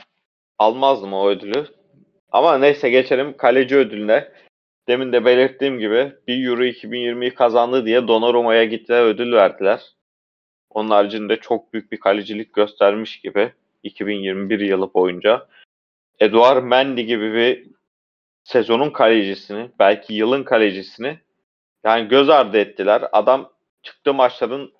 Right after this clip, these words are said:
neredeyse yarısında gol yemedi. Şampiyonlar Ligi kazandı. Daha ne yapsın, daha ne istiyorsunuz? Senegalli diye. Senegalliydi değil mi?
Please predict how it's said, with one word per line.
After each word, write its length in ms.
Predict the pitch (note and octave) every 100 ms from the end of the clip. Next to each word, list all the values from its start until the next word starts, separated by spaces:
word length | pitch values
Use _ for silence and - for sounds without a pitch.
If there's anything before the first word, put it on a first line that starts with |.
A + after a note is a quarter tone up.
| -
neredeyse 460 | A#2 A#2+ B2+ -
yarısında 480 | B2 B2 B2 C3 C3
gol 240 | B2 A#2
yemedi. 380 | C#3 C3+ F2+ G2+
Şampiyonlar 640 | - - A2 - A#2 A2+ C3
Ligi 280 | C3+ A2 F#2
kazandı. 600 | G2+ F2+ F2+ F#2 A#2 D#3 _ _ _ _ -
Daha 220 | A#2+ C3
ne 80 | C#3
yapsın, 500 | C3+ - - A#2+ A2+
daha 180 | A2+
ne 120 | A#2+ B2+
istiyorsunuz? 800 | B2+ - G2 - G#2 A#2+ _ _
Senegalli 580 | A2+ B2 B2 A#2 G2+ F#2
diye. 180 | F#2+ A2+
Senegalliydi 800 | - A2 B2+ B2 F#2 F2 - -
değil 120 | D#3
mi? 180 | B2+